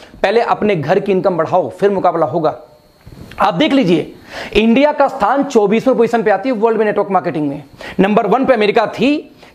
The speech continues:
चाइना बराबरी की दो हज़ार अठारह में, और दो हज़ार उन्नीस में दोस्तों चाइना ने beat कर दिया अमेरिका को। आज number one पे सबसे ज्यादा network marketing काम कहीं होता तो चाइना में।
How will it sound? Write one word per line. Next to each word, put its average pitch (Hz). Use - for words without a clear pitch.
चाइना 226
बराबरी 208
की 247
दो 220
हज़ार 165
अठारह 196
में, 277
और -
दो 196
हज़ार 233
उन्नीस 220
में 247
दोस्तों 208
चाइना 214
ने 214
beat 190
कर 190
दिया 185
अमेरिका 175
को। 196
आज 190
number 185
one 208
पे 185
सबसे 226
ज्यादा 196
network 208
marketing 190
काम 185
कहीं 185
होता 175
तो 165
चाइना 156
में। 135